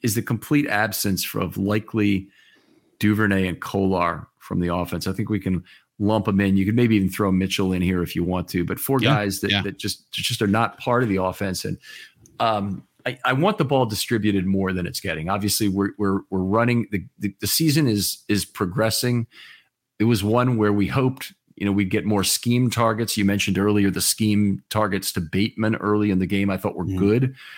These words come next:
Speaker 1: but they weren't real trust building targets. Likely Duvernay, Kolar,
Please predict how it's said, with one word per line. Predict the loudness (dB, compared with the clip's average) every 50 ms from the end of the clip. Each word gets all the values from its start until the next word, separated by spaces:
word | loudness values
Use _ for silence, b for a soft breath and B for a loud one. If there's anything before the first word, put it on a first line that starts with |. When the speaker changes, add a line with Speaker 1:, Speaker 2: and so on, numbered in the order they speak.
| B B B B _ _
Speaker 1:
but | -2 0
they | 0 2
weren't | 0 0 0 0
real | 0 -2
trust | 0 -2 -4 -4 -2 0 0 0 0 -2 -6 -6 -6
building | -4 -4 -2 -4 -6 -8 -10 -12 -18 -20 _ _ _ _
targets. | -4 -4 -2 -2 -4 -6 -8 -10 -14 -16 B B B B B B B B B B B _ _ _
Likely | 2 4 4 4 2 2 2 4 4 4
Duvernay, | 4 2 2 4 4 4 4 2 2 0
Kolar, | -2 -4 -4 -2 0 2 4 4 4 4 4 4 2 2 0 -2 -4 -8 -12